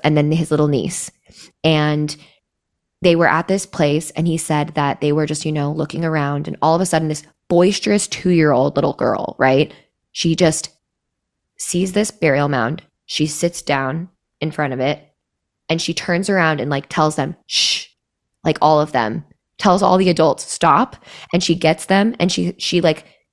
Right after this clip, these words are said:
gets them to all hold hands with her. And she just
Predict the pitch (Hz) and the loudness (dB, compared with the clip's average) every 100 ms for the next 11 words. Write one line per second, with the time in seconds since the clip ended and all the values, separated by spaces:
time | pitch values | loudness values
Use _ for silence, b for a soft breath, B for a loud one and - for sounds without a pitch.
0 | _ - - 180 196 185 165 170 165 170 | _ -4 -2 0 0 2 4 4 2 2
1 | 160 160 160 147 165 226 - - 220 233 | 2 0 -2 0 -2 -4 -6 -4 -2 2
2 | 240 - _ _ _ _ b _ _ - | 0 -2 _ _ _ _ b _ _ -2
3 | 180 196 185 170 - | 0 2 2 2 0